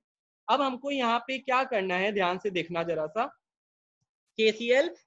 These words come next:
एमएनसीएल टू, एच टू ओ और chlorine बन गया। पहले तो आप यहाँ पे products बना लिए, चलो बहुत बढ़िया। तो metal दो है तो दो salt, ये भी ध्यान दो,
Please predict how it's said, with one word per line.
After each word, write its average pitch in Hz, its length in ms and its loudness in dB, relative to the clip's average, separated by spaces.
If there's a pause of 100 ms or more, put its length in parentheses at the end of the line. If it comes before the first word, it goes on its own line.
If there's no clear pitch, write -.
एमएनसीएल 214 500 2
टू, 240 280 -6
एच 185 220 2
टू 233 80 -8
ओ 254 120 2
और 254 80 2
chlorine 170 380 0
बन 135 160 -2
गया। 143 120 2
पहले 208 260 2
तो 220 100 -4
आप 214 140 -2
यहाँ 208 180 -2
पे 247 120 0
products 190 420 2
बना 196 240 0
लिए, 220 160 -2
चलो 165 220 0
बहुत 143 200 2
बढ़िया। 127 280 -4
तो - 380 -12
metal 190 500 4
दो 247 160 6
है 254 120 4
तो 262 160 0
दो 247 200 6
salt, 170 360 2
ये 180 160 4
भी 233 100 0
ध्यान 233 260 4
दो, 208 100 4